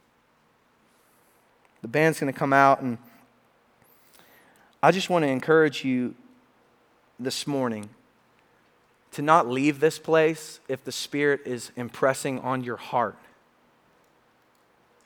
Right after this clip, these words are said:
If Christ is revealing himself to you in these moments as you hear these truths, if you could get honest about your life and you could truly say, "You know what?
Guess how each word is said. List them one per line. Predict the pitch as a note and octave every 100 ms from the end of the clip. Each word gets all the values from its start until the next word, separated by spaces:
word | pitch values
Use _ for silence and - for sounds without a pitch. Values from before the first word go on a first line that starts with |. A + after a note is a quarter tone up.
| _ _ -
If | C3
Christ | - D#3 E3 E3
is | C3
revealing | C3 A2 B2 D3+ D#3 D3
himself | C#3 - C#3 C3+ -
to | C#3
you | C#3 C3+
in | C3+ B2+
these | B2 A2+
moments | C3+ C#3+ C#3+ C3
as | A2+ G#2+
you |
hear | G#2 C3+
these | B2+ A#2
truths, | - D3 C3
if | B2 D3
you | D#3+
could | C#3+ B2+
get | D3+ -
honest | C3 C#3 D3 A#2 - - - _ _ _ _ -
about | A#2 C3 C3
your | B2
life | B2 B2+ C#3 - - - _ _ _ _ _ _
and | C#3+ D3+
you | D#3
could | B2
truly | - D3+ C#3
say, | - D3
"You | C#3 D3+
know | C#3+
what? | C3 D#3 -